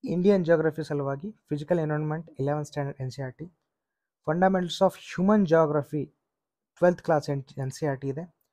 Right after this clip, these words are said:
India, People and Economy ಟ್ವೆಲ್ತ್ ಕ್ಲಾಸ್ ಎನ್ ಸಿ ಆರ್ ಟಿ ಇದೆ.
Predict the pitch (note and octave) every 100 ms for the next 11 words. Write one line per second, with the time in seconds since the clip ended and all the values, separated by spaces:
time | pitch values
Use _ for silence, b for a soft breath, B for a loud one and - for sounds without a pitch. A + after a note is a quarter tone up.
0 | _ _ _ _ _ _ _ _ - D#3+
1 | F3 F#3 G3 G3 - D#3 F3+ F3+ F3 D3
2 | D#3+ D3+ C#3 B2 _ E3 E3 - D#3+ D3+
3 | D3 C3+ - C#3 A#2+ B2 B2+ D#3+